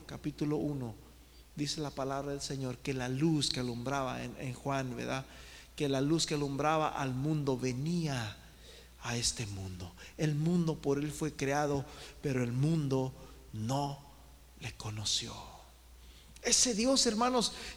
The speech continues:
invisible que, que, ¿te imaginas si David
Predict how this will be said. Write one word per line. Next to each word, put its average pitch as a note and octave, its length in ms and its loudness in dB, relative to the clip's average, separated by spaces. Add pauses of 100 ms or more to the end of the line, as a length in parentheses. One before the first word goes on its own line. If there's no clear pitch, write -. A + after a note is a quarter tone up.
(140)
invisible G3+ 840 8
que, G3+ 280 6
que, F3 760 6 (120)
¿te A3 100 10
imaginas D4 540 8
si B3 160 8
David B3 380 10